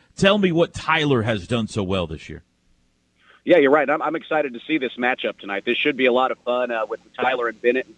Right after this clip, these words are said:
Speaker 2: Tyler has picked up where he left off last year and, uh, become even better. And, and some of it's confidence.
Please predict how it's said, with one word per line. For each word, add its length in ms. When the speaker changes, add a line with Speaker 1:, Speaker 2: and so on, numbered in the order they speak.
Speaker 2:
Tyler 560
has 420
picked 360
up 180
where 180
he 100
left 340
off 260
last 420
year 300
and, 420
uh, 280
become 400
even 240
better. 340
And, 260
and 220
some 140
of 100
it's 140
confidence. 680